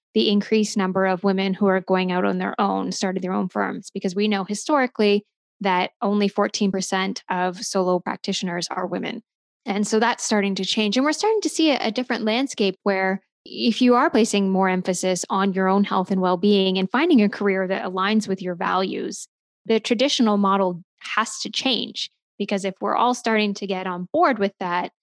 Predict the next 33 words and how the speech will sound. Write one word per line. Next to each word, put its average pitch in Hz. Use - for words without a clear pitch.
then 196
that 190
traditional 202
model 175
will 180
just 180
kind 196
of 185
phase 185
out. 202
And 285
that's 339
what 220
we 214
can 214
hope -
for, 165
right? 285
Changes 254
in 226
the 214
right 196
direction 190
to 208
help 226
some 202
of 196
these 190
issues, 185
such 185
as 185
attrition 190
and 185